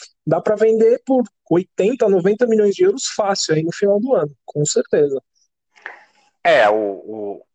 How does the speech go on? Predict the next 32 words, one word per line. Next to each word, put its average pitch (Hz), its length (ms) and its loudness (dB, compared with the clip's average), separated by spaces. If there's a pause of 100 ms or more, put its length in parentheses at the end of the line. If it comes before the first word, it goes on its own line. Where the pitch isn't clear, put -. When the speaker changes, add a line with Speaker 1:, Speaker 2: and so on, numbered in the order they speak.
Speaker 2:
o 98 80 -20
Patrick 110 400 -8
de 117 140 -12
Paula 147 600 4
é 165 580 2
um 139 840 -8 (560)
Gabriel 131 380 2
Jesus 151 600 -2
aí, 151 340 2
só 180 180 -6
que 185 440 -12
volante, 135 600 -2
né? 113 240 -16 (140)
É 107 60 -18
um 110 100 -14
jogador 123 460 0
aí 135 140 4
Speaker 1:
Exato. 147 140 0
Speaker 2:
que, 135 200 -6 (560)
que 131 120 -6
você 139 500 0
vê 135 420 2
que 165 120 -10
tem 156 160 -4
um 151 60 -4
potencial 151 800 0
e 214 80 0
que 202 340 -10 (560)
vai 151 360 2
render 180 680 0 (220)
muitos 254 640 -4
frutos 214 580 -2